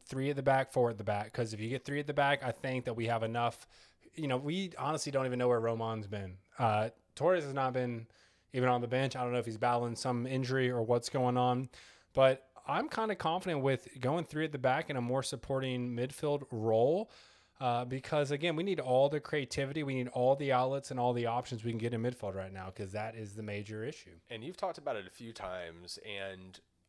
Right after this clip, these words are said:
Speaker 2: I'm, I'm really curious to pick your brain on what you think we should do with these substitutes, because we had a few players go on the pitch, recognizably so, sh-, so, Breck Shea and Lee Nguyen. Do you feel that they should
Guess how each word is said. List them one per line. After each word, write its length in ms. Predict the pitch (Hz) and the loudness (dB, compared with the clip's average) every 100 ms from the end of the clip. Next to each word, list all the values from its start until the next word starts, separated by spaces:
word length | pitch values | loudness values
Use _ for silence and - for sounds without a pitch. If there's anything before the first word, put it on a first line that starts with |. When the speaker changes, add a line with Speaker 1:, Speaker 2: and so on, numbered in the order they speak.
| - | -12
Speaker 2:
I'm, 220 | 107 127 127 | -12 -10 -10
I'm 120 | 123 | -4
really 240 | 160 185 | 0 0
curious 360 | 175 160 147 - | 0 -4 -4 -6
to 80 | - | -8
pick 160 | - | -8
your 100 | 120 | -6
brain 540 | 101 104 104 104 101 98 | -6 -6 -6 -10 -12 -12
on 300 | 104 98 98 | -8 -8 -6
what 240 | 98 123 123 | -6 -6 -8
you 200 | 127 117 | -14 -14
think 340 | - 113 101 | -10 -12 -10
we 80 | 104 | -12
should 160 | - | -12
do 80 | 95 | -12
with 100 | 95 | -14
these 140 | 95 - | -10 -8
substitutes, 540 | 95 92 85 90 85 | -8 -10 -14 -14 -14
because 240 | 98 - | -12 -10
we 80 | 104 | -8
had 180 | 117 131 | -2 -2
a 60 | 151 | -2
few 180 | 160 | -6
players 560 | 147 - 127 127 127 113 | -16 -8 -4 -2 -4 -6
go 340 | - 117 110 - | -4 -2 -2 -2
on 220 | 104 117 | -2 -2
the 80 | 135 | -4
pitch, 680 | - 113 104 101 - - - _ - | -4 -2 -2 -6 -8 -10 -14 _ -8
recognizably 640 | 107 - 113 113 110 110 | -8 -6 -4 -4 -6 -10
so, 300 | 110 - 110 107 | -8 -4 -4 -6
sh-, 180 | - 98 - | -8 -10 -12
so, 560 | - 127 107 104 101 95 - _ _ _ _ - | -6 -2 0 0 -4 -8 -14 _ _ _ _ -6
Breck 260 | 110 113 | -4 -4
Shea 600 | - - 110 101 95 90 - _ _ - | -6 -4 -4 -4 -8 -10 -18 _ _ -16
and 200 | 101 101 | -12 -10
Lee 140 | 104 | -10
Nguyen. 520 | 123 120 98 87 87 92 _ _ _ _ _ | -8 -6 -6 -8 -10 -18 _ _ _ _ _
Do 100 | 113 | -10
you 280 | 156 165 170 | -8 -4 -6
feel 340 | - 147 165 | -4 0 2
that 160 | 170 160 | 2 0
they 120 | 160 | -2
should 420 | 147 - 120 135 | -4 -6 -2 -2